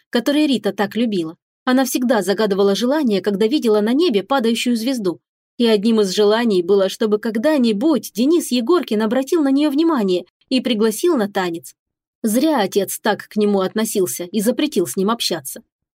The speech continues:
«Между прочим, подбирать освещение няне помогала я. Смотри, какие звёздочки красивые». «Моя ты звездюлина!» Денис еле сдержал улыбку.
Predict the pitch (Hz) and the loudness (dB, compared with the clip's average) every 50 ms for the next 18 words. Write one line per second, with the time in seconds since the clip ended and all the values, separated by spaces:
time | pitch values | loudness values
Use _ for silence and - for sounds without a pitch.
0 | _ _ _ _ _ _ _ _ _ _ _ 294 285 277 240 226 277 247 339 392 | _ _ _ _ _ _ _ _ _ _ _ 0 0 0 2 0 -2 0 2 0
1 | 415 403 - 226 196 202 - - 214 214 294 294 277 269 269 262 - - 254 269 | 0 0 -2 -4 -4 -2 -2 -4 0 0 0 0 0 -2 -2 -6 -6 -4 -4 -4
2 | - - 403 392 311 240 208 208 220 226 208 190 180 175 175 - - 202 220 233 | 0 0 2 2 2 2 2 2 2 0 0 0 0 -2 -2 -2 -2 0 0 0
3 | 214 254 320 381 403 349 247 214 233 233 _ _ _ _ _ _ - - 339 392 | 2 2 2 2 2 2 0 0 -2 -4 _ _ _ _ _ _ -2 0 0 2
4 | 381 381 349 190 202 - - 220 240 247 247 302 269 - 190 180 - - 190 175 | 2 0 0 0 0 -2 0 -2 -2 0 0 0 0 0 -2 -4 -4 -8 -8 -4
5 | - 214 233 - - 202 160 160 160 - _ _ _ _ _ _ _ _ _ _ | -2 -4 -4 -2 -2 -4 -4 -4 -12 -16 _ _ _ _ _ _ _ _ _ _
6 | _ _ _ _ _ _ _ _ - 208 208 196 190 185 196 220 262 277 277 - | _ _ _ _ _ _ _ _ -2 0 2 2 2 2 2 2 0 -2 0 0
7 | 190 185 175 135 175 180 202 220 196 165 151 156 175 208 208 202 185 180 180 170 | 0 0 0 -2 -4 -2 0 0 -2 -2 -4 -2 2 2 2 2 2 0 0 -2
8 | 170 165 - _ _ _ _ _ _ - 170 214 214 214 220 208 - 196 196 190 | -4 -8 -10 _ _ _ _ _ _ -4 -2 0 0 0 0 -2 0 0 0 2
9 | 190 185 175 170 240 247 247 240 202 180 180 226 247 233 190 - _ - 165 - | 2 -2 0 -2 -4 -2 0 0 0 2 2 2 2 0 -2 -2 _ -16 -16 -16